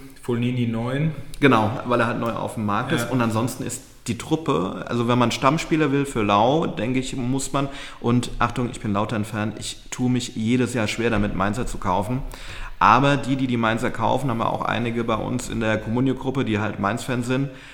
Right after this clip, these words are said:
Speaker 2: die liefern, das ist unfassbar. Also letztes Jahr bin ich ausgerastet.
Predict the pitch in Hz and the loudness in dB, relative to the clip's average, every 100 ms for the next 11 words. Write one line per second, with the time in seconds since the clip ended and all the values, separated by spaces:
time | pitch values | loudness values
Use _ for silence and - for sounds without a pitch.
0 | - 110 107 139 190 - 131 139 131 - | -6 0 0 2 0 0 -2 0 -2 -2
1 | 135 - - - 175 185 185 - - 147 | -2 -4 0 6 8 8 6 4 2 0
2 | 143 - 98 117 123 131 151 139 131 120 | 0 0 0 2 2 0 -2 -2 -2 2
3 | 90 131 - 139 104 117 139 139 | 2 2 0 0 2 2 0 -2